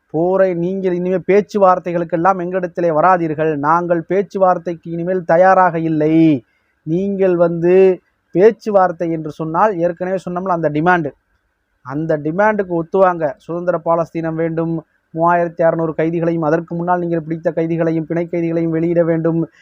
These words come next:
எங்களிடத்திலே எங்களுக்கு எங்கள்கிட்ட வந்து அனைத்து பகுதிகளையும் நாங்கள் ஆளக்கூடிய ஆட்சியாளர்களாக நாங்கள் அதுல வருவோம், எங்கள்கிட்ட எல்லாத்தையும் ஒப்படைக்கணும்" என்று சொல்லி இதுக்கு ஒத்து வந்தா வா,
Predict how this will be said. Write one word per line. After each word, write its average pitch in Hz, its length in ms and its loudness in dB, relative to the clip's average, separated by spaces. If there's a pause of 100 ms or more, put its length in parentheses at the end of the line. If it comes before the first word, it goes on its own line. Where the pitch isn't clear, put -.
(100)
எங்களிடத்திலே 170 600 4
எங்களுக்கு 170 380 0
எங்கள்கிட்ட 170 380 2
வந்து 175 180 0
அனைத்து 165 380 -2
பகுதிகளையும் 175 560 0
நாங்கள் 175 340 0
ஆளக்கூடிய 175 560 4
ஆட்சியாளர்களாக 170 600 0
நாங்கள் 165 300 -2
அதுல 160 240 2
வருவோம், 165 440 0 (220)
எங்கள்கிட்ட 175 360 2
எல்லாத்தையும் 170 360 -2
ஒப்படைக்கணும்" 175 460 0
என்று 165 180 -6
சொல்லி 180 280 -4 (280)
இதுக்கு 160 520 -2
ஒத்து 165 320 -2
வந்தா 170 420 4
வா, 190 300 4